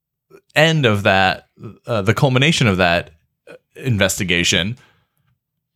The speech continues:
Mike Babcock resigns because they found out that it actually did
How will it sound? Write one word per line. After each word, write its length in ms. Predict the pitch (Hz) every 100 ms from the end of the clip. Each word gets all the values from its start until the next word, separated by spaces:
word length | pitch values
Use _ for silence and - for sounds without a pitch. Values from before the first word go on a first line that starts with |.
| _ _ -
Mike 160 | 90
Babcock 480 | 104 104 120 143 147
resigns 600 | 156 190 135 85 92 - - 120
because 400 | 120 - 107 101
they 140 | 120
found 300 | 113 127 127
out 240 | 151 135 131
that 240 | 113 - _ -
it 140 | 196
actually 400 | 208 208 - 196
did 560 | 170 214 190 123 107